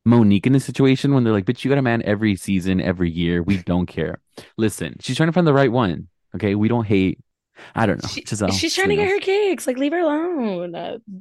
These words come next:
Speaker 2: the
Speaker 1: I
Speaker 2: daughters
Speaker 1: can
Speaker 2: are haters. I love them, but they're haters.
Speaker 1: <laughs> They're miserable. Um,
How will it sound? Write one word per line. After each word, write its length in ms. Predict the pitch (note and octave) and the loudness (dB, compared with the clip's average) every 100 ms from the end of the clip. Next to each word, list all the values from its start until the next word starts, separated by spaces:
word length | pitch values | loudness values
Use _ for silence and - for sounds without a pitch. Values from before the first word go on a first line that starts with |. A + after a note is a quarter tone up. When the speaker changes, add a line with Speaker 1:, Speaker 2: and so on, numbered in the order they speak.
| _ | _
Speaker 2:
the 80 | A3 | -2
Speaker 1:
I 80 | A#3 | 2
Speaker 2:
daughters 320 | - D3+ - | 2 4 4
Speaker 1:
can 80 | C5 | 2
Speaker 2:
are 60 | F4 | 0
haters. 500 | A3+ A3+ F#3 F3+ G3 | 0 2 0 0 -2
I 80 | |
love 200 | G#3+ F3 C#3 | -4 -4 -6
them, 340 | B2+ - - | -6 -8 -12
but 80 | - | -10
they're 160 | A3+ | -8
haters. 400 | A#3+ - - - - - - A#2 - - G#2+ F#2+ | -6 -6 -6 -2 -2 -2 -2 -4 -2 -6 -8 -12
Speaker 1:
<laughs> 0 | - F#3+ D#3 - | -8 -6 -6 -4
They're 160 | B1+ | -4
miserable. 460 | A#1+ C#2+ E2 A#1 - - - - | -2 -2 -2 -4 -8 -14 -8 0
Um, 400 | A2 A2+ A#2 | 2 4 2